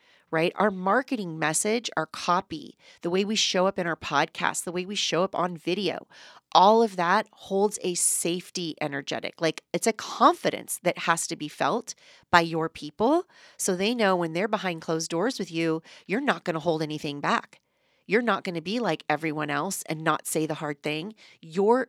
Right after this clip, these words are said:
so confident that you're going to say the hard thing, and that is the thing that will change the game for them forever. Okay, number three, your conversion rate. Okay? Now, there are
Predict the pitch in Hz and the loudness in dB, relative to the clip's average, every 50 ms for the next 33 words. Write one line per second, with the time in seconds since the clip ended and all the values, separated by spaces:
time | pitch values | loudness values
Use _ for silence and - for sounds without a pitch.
0 | _ - - - - - 185 202 202 - - 196 196 226 233 - 175 147 151 147 | _ -6 -6 -4 0 2 2 2 2 0 -2 -4 -4 -4 -4 -8 -6 -6 -6 -6
1 | - _ _ _ _ _ - - 170 - 180 165 175 175 190 202 190 - 165 160 | -8 _ _ _ _ _ -6 -6 -6 -4 -2 -2 0 2 2 2 0 -2 -4 -4
2 | 165 170 180 190 - - 147 151 160 156 - 160 160 160 - 160 156 160 190 240 | -4 -4 -4 -4 -4 -4 -4 -6 -6 -6 -6 -6 -8 -6 -6 -6 -6 -6 -6 -8
3 | 269 _ - - - - - 180 165 165 156 151 170 170 196 247 - - 175 156 | -10 _ -20 -20 -16 -8 -6 -6 -6 -6 -8 -2 0 2 2 2 0 0 -4 -4
4 | - - 156 - - 147 139 143 156 214 240 247 _ _ _ - - - - 190 | -4 -6 -10 -10 -8 -8 -6 -6 -8 -10 -12 -16 _ _ _ -6 -6 -6 -4 -4
5 | 208 - - - 165 143 143 147 - - - 247 - 226 214 254 320 359 - - | -2 0 0 0 0 -4 -8 -8 -8 -4 -4 -4 -4 -4 -4 -4 -6 -8 -4 -4
6 | 165 139 120 - - - - 175 - - - - - 170 175 175 170 165 143 104 | -4 -4 -4 -8 -10 -10 -8 -8 -8 -10 -10 -6 -2 -2 -2 -2 -2 -4 -4 -4
7 | - _ _ _ _ _ - - 208 - - 214 143 - - 165 151 170 165 - | -6 _ _ _ _ _ 0 0 0 2 2 -2 -2 -2 -4 -8 -8 -8 -8 -6
8 | - 247 294 311 220 139 - - _ _ _ _ _ _ _ _ _ _ - 165 | -2 0 2 2 2 0 -4 -10 _ _ _ _ _ _ _ _ _ _ -4 -4
9 | 165 165 - - 190 180 175 151 170 175 180 190 196 170 180 175 151 139 131 127 | -4 -2 -2 -4 -6 -6 -4 0 2 4 6 6 4 4 2 0 -2 -4 -6 -8
10 | - - _ - - - _ _ _ _ _ _ _ _ _ _ _ _ _ _ | -10 -12 _ -10 -10 -10 _ _ _ _ _ _ _ _ _ _ _ _ _ _
11 | _ - - 135 - 156 139 131 135 143 156 190 - _ _ _ _ _ _ _ | _ -12 -12 -10 -6 -4 -4 -4 -2 -4 -4 -6 -10 _ _ _ _ _ _ _
12 | _ _ _ _ - 190 180 180 190 196 190 185 185 175 - | _ _ _ _ 0 0 2 4 4 4 4 2 2 -2 -4